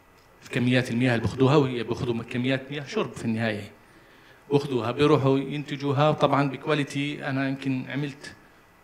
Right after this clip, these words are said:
آه، شك لكم نقطة من النقاط، آه، وشربت مي. <laughs> وفعلًا في، في، في، في مشكلة كبيرة في هذه المياه.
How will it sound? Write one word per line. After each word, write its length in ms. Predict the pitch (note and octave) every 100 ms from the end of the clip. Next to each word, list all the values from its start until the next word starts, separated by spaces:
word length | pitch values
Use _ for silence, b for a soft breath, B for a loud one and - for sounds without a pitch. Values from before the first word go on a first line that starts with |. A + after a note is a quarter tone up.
| -
آه، 460 | C2 C2 - - -
شك 260 | - - - A#2+
لكم 640 | A#2+ A#2+ D#3 C#3+ B2 B2
نقطة 280 | C#3 C3+ C3
من 100 | B2+
النقاط، 640 | B2+ C3 - C#3+ D3 - b b b _ -
آه، 320 | A#1 - - -
وشربت 540 | - - D3 C#3+ - -
مي. 240 | C3 C#3
<laughs> 1080 | C3 F2+ - - - - - - - - _
وفعلًا 920 | A#2+ A#2 A#2 A#2+ B2 B2 C#3+ E3+ D#3 C#3
في، 280 | - C#3+ C3+
في، 400 | - C#3 C#3 A#2+
في، 240 | - C#3+
في 220 | - C#3
مشكلة 320 | D3+ - -
كبيرة 320 | C3+ - D#3+ G#2+
في 160 | A2+
هذه 140 | A2 A2
المياه. 260 | G#2 F#2+